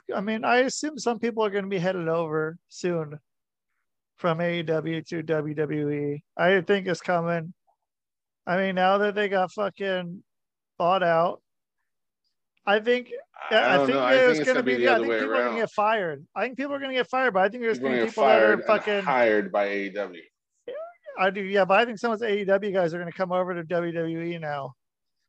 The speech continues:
Speaker 1: Once everyone else gets fired, they're gonna start coming over. I don't know, man.
Speaker 2: We'll s-,
Speaker 1: I just
Speaker 2: we'll
Speaker 1: have,
Speaker 2: see what
Speaker 1: I have a
Speaker 2: happens.
Speaker 1: hunch.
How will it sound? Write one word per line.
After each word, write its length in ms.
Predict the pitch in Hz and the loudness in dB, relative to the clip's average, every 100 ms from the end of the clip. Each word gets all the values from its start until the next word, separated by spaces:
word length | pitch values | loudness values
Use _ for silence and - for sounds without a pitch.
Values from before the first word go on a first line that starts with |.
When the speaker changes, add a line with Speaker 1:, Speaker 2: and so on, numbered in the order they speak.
| _ | _
Speaker 1:
Once 280 | 165 180 170 | 0 0 -2
everyone 340 | - 208 190 190 | 0 2 4 4
else 200 | 185 190 | 4 2
gets 160 | 190 | -4
fired, 400 | - 180 190 196 | 2 2 4 4
they're 100 | 180 | 0
gonna 140 | 185 180 | -2 -4
start 260 | - 180 | -4 -4
coming 280 | - 190 175 | -4 -4 -2
over. 440 | 170 165 156 147 135 _ _ _ _ _ _ _ _ _ _ _ _ _ _ _ _ _ _ | -2 -2 -4 -8 -8 _ _ _ _ _ _ _ _ _ _ _ _ _ _ _ _ _ _
I 140 | 175 190 | 2 4
don't 100 | 196 | 4
know, 180 | 185 170 | 2 0
man. 240 | 170 170 | -2 -4
Speaker 2:
We'll 40 | |
s-, 0 | |
Speaker 1:
I 160 | - 180 | -2 -2
just 100 | 175 | 0
Speaker 2:
we'll 100 | 190 | 0
Speaker 1:
have, 100 | 185 | 0
Speaker 2:
see 60 | 160 | 2
what 120 | 151 | 2
Speaker 1:
I 40 | 135 | 2
have 100 | 123 | 2
a 160 | 123 | 2
Speaker 2:
happens. 200 | - 120 | 0 -6
Speaker 1:
hunch. 300 | 120 - - | -8 -10 -16